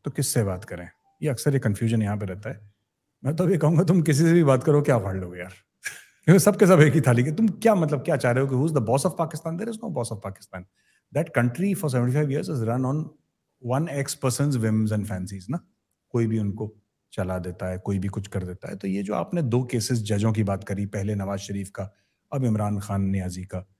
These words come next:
और, और भी जो बातें आपने बताई वैभव, it points to same thing that what I've been trying to bring out।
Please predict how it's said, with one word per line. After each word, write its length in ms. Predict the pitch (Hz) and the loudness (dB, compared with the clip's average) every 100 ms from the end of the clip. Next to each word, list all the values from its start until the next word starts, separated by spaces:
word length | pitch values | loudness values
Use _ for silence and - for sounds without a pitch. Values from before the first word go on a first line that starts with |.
| _ _ - | _ _ -2
और, 160 | 170 196 | -2 -2
और 280 | - 147 | 0 2
भी 100 | 165 | 2
जो 120 | 165 143 | 2 2
बातें 240 | 113 117 | 0 -2
आपने 240 | 104 107 | -4 -6
बताई 240 | 95 90 101 | -10 -6 -8
वैभव, 240 | 90 104 | -6 -10
it 180 | 117 165 - _ | -6 -6 -6 _
points 280 | 135 196 - - | -4 -4 -6 -6
to 120 | 208 214 _ | -8 -8 _
same 460 | - - - 190 131 | -20 -18 -8 -4 -4
thing 120 | 87 - _ _ _ _ _ _ _ _ _ _ 120 | -6 -12 _ _ _ _ _ _ _ _ _ _ 2
that 100 | 123 123 - - _ 151 | 2 0 -16 -20 _ 0
what 80 | 127 | 4
I've 180 | 131 135 | 4 4
been 140 | 123 | 2
trying 160 | 120 117 | 2 2
to 80 | 101 | 0
bring 200 | 98 | -2
out। 140 | 95 | -4